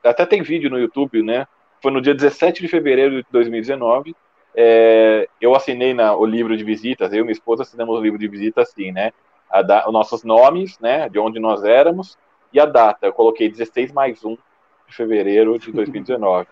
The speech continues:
porque a gente não, <laughs> puta, cara, não, não, não dá. Enfim, mas, <laughs> mas aí, é,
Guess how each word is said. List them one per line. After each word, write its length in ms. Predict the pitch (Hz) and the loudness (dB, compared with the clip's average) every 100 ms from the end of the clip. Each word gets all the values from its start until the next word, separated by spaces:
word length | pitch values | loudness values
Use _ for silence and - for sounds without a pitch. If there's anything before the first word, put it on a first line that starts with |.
| _ - | _ -20
porque 180 | _ | _
a 40 | 104 | -10
gente 180 | - 113 | -6 -4
não, 220 | 120 143 | -2 -4
<laughs> 480 | - 135 - 143 - | -10 -14 -10 -12 -10
puta, 220 | 127 101 | -6 -2
cara, 220 | 98 101 | 0 0
não, 160 | 110 117 | 0 -6
não, 260 | 113 113 117 _ _ _ - | -10 -12 -14 _ _ _ -8
não 120 | 120 | -2
dá. 200 | 98 - _ _ - | -2 -2 _ _ -4
Enfim, 340 | 139 - 92 - _ _ _ _ - _ _ _ | -4 0 -4 -4 _ _ _ _ -20 _ _ _
mas, 440 | 127 135 147 143 - | -2 2 4 2 -4
<laughs> 60 | - - 131 - - - _ - 932 831 1017 294 - _ 370 - _ _ - - - - - _ _ - - 359 - _ | -12 -12 -12 -14 -20 -20 _ -2 -2 -12 -8 -8 -8 _ -6 -6 _ _ -6 -6 -4 -6 -6 _ _ -20 -14 -12 -14 _
mas 260 | 143 151 156 | 2 4 6
aí, 600 | 156 143 147 156 160 160 | 6 6 6 6 6 4
é, 1120 | 139 139 135 131 127 123 120 120 117 113 110 | 4 6 8 10 8 8 8 8 6 4 2